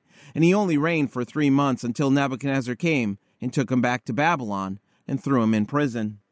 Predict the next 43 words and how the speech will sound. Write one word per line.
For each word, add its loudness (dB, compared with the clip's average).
So 0
now 2
in -4
chapter -6
twenty-five, -2
verse -6
twenty-seven -4
of -6
Second -2
Kings, 0
we 4
read, 2
"Now 2
it -6
came 2
to 0
pass -2
in -2
the -4
thirty-seventh -2
year 0
of -2
the -6
captivity -2
of -2
Jehoiakim, -2
king -2
of -2
Judah, 0
in 6
the 4
twelfth -2
month, -2
on 2
the 2
twenty-seventh -2
day 0
of -2
the -2
month, 0
that -4
Evil 0
Merodach, 0